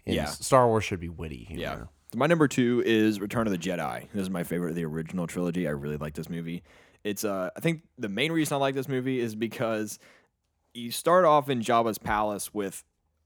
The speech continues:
Speaker 2: all the main characters that have, you've gone on this adventure with through the original trilogy.
Speaker 1: Yes.
Speaker 2: And you see after, like, I think it takes place a year after The Empire Strikes Back,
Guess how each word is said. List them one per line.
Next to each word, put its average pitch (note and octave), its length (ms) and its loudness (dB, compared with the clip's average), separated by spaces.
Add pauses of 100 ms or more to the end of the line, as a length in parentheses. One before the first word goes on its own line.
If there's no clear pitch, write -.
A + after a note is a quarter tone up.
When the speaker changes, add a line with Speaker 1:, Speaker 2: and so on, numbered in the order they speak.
(360)
Speaker 2:
all A#2+ 180 4
the A#2+ 80 -2
main A2 180 0
characters G#2 460 -2
that G2 140 -2
have, F2+ 200 -8 (220)
you've G#2 200 -6
gone G2 200 -4
on F#2 40 -8
this F2 140 -8
adventure F2 300 -8
with D#2+ 160 -8
through E2+ 120 -12
the D#2+ 80 -10
original D#2+ 300 -10
trilogy. F#2 440 -8 (100)
Speaker 1:
Yes. - 320 -12
Speaker 2:
And G2+ 200 -6
you G2+ 140 -4
see A#2+ 520 -4
after, G#2+ 300 -4 (160)
like, G2 220 -8
I - 40 -12
think D#3 140 -4
it C3+ 80 -6
takes A2+ 160 -4
place G#2+ 200 -4
a F2+ 40 -8
year F#2 200 -2
after F2+ 240 -6
The F2 100 -8
Empire E2+ 240 -6
Strikes D#2+ 260 -10
Back, F2 300 -10